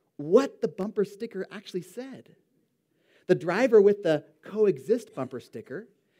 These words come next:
is just as much, uh, uh, had a, just as much a likelihood to commit road rage as someone who had a sticker that said, "Keep honking, I'm reloading." It, it doesn't matter if the, the bumper sticker says, "Jesus saves,"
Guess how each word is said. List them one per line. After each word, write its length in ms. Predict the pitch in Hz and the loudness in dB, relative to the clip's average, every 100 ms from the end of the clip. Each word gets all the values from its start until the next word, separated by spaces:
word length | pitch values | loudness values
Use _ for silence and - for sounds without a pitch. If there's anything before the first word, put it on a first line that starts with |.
| _ _ - | _ _ 2
is 180 | 180 | 2
just 480 | - - 226 277 - | 0 -4 -2 -2 -4
as 140 | 202 185 | -14 -8
much, 200 | 196 196 | -8 -10
uh, 200 | - - - 151 147 | -16 -18 -20 -20 -20
uh, 60 | 160 | -20
had 240 | 156 180 | -12 -8
a, 100 | 170 - | -8 -6
just 200 | 226 220 | -8 -8
as 40 | |
much 140 | 202 190 | -10 -10
a 60 | |
likelihood 560 | 156 156 226 165 151 143 | -6 -6 -6 -8 -10 -12
to 60 | 139 | -14
commit 240 | 151 156 | -12 -12
road 320 | 123 147 185 | -8 -2 -2
rage 520 | 135 117 107 147 - _ _ _ _ - | -4 -12 -12 -16 -20 _ _ _ _ -8
as 160 | 165 | -4
someone 240 | 214 208 226 | -2 -2 -4
who 100 | 208 | -4
had 120 | 190 | -4
a 40 | |
sticker 300 | 180 208 208 | 0 0 0
that 200 | 180 160 | -4 -8
said, 240 | 190 165 147 - _ | -2 -2 -4 -14 _
"Keep 180 | 233 226 | -12 -12
honking, 500 | - 196 190 147 143 | -10 -10 -6 -8 -8
I'm 160 | - 156 | -6 -4
reloading." 540 | 151 143 143 135 - 113 _ _ _ _ _ 320 285 _ 277 _ _ _ _ - _ _ _ _ _ _ _ - | -4 -4 -6 -10 -16 -20 _ _ _ _ _ _ _ _ _ _ _ _ _ -20 _ _ _ _ _ _ _ 0
It, 140 | 240 | 2
it 120 | 240 | 4
doesn't 420 | 208 254 302 233 226 | 4 4 2 -6 -8
matter 440 | 220 247 262 254 | -8 -2 2 2
if 280 | 226 220 - | 2 0 -2
the, 140 | 196 | -4
the 220 | 180 190 | -4 -6
bumper 320 | - 214 240 247 | -2 -2 -2 -6
sticker 320 | 254 240 233 | -6 -2 -4
says, 260 | - 165 | -4 -6
"Jesus 420 | 127 175 180 156 - | -4 -2 -2 -2 -10
saves," 720 | - 214 254 311 320 285 | -4 2 2 2 -6 -12